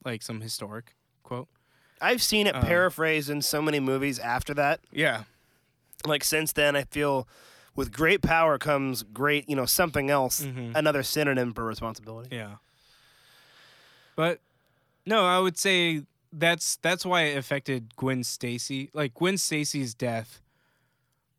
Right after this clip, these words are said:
Speaker 1: was Peter's fault.
Speaker 2: Yeah.
Speaker 1: And that why, that's why it's so impactful is it was the first time that a superhero,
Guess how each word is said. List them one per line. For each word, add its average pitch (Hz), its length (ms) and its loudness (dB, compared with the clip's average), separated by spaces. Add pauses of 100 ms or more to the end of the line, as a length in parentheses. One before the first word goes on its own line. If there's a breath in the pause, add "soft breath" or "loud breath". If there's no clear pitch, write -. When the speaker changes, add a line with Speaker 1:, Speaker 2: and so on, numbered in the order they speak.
(360)
Speaker 1:
was 135 640 0
Peter's 147 460 -2
fault. - 580 -10 (340)
Speaker 2:
Yeah. 127 200 2
Speaker 1:
And 143 220 2
that 151 180 4
why, 147 440 2
that's 160 360 0
why 156 240 4
it's - 440 -4 (720)
so 151 360 2
impactful 120 760 -4 (120)
is 117 640 -6 (1700)
it 156 80 2
was 160 280 2
the 147 100 -2
first 175 360 0
time 151 300 2
that 135 160 2
a 123 60 -4
superhero, 123 1000 -2